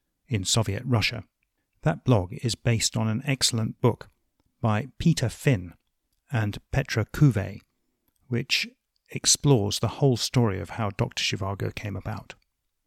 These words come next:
The post is called The Zhivago Affair, How Censorship Worked in Soviet Russia. How many men are able to go boldly and upright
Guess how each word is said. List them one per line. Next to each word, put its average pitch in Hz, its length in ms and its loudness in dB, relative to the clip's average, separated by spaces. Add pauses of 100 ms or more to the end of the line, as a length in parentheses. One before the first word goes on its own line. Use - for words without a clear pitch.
(420)
The - 80 -2
post - 320 4
is 123 80 0
called 98 400 -6 (760)
The 117 200 6
Zhivago 113 680 2
Affair, 98 460 -6 (680)
How 131 260 4
Censorship - 640 0
Worked 117 480 0 (500)
in 98 200 -2
Soviet 110 420 2
Russia. 113 400 0 (1200)
How 180 220 6
many 156 320 8
men 107 440 4 (240)
are 110 240 2
able 117 380 6
to - 120 -4
go 117 260 8
boldly 107 640 4 (400)
and 113 180 2
upright 120 580 0